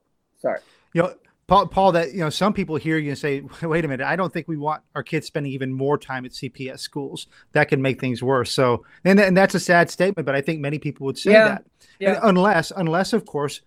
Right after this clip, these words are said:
Speaker 2: there was something different about the union contract and about
Speaker 1: Uh-huh.
Speaker 2: how they were teaching. So,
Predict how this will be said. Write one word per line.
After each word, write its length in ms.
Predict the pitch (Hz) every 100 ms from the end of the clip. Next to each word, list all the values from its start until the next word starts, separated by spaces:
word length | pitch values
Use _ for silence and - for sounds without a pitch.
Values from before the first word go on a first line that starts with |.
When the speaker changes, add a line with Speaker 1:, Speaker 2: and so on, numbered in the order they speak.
| _ _
Speaker 2:
there 100 | 156
was 140 | 143
something 240 | 147 131 123
different 300 | 135 135 123
about 240 | 120 120
the 80 | 117
union 260 | 120 113
contract 800 | 113 175 185 165 160 151 147 - - _ _ -
and 140 | 147
about 220 | 123 127
Speaker 1:
Uh-huh. 100 | 123
Speaker 2:
how 40 | 131
they 100 | 131
were 140 | 123
teaching. 360 | 123 180 175 147
So, 300 | - 156